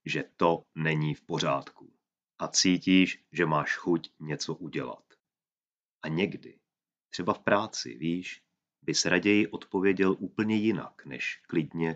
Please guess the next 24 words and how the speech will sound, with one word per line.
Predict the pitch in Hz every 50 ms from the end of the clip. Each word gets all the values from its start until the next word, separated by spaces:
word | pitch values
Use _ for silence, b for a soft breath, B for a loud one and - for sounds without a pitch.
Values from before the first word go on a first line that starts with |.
| -
korektně | - - 73 73 73 - - - - 78 73
a | -
civilizovaně. | - - - 76 71 65 64 62 62 60 - 60 - _ _ _ _ _ _ _ _ _ _ _ _ _ _ _ _ _ _ _ _ -
A |
dost | 120 160 147 - - -
možná | 131 120 - 113 113 107 104
by | 92 98
to | - 98
bylo | 85 92 90 85 76
nejlepší | 76 80 85 87 87 87 - - - 110 90 80
řešení | 90 90 - - 101 85 71 65 62
té | - 64 64 62 -
situace. | - - - - - - - - - - - - - _ _ _ _ _ _ _ _ _ _ _ _ _ _ _ _ _ _ _ _ _ _ -
A | -
každé | - 90 80 73 - 92 90 85 85
jaro | 87 80 71 67 - - - _ _ _ _ _ _ _ _ -
to | - 73
znáš, | - 71 85 85 80 73 65 58 - - - - - - _ _ _ _ _ _ _ _
cítíš | - - - 110 120 - - - - - - - - -
tu | - 76 - _ _
prasílu | - 80 80 - - - - 95 92 98 98
ožívat | 90 92 82 76 80 80 82 85 82 -
v | - -
sobě, | - - 90 73 - - - - _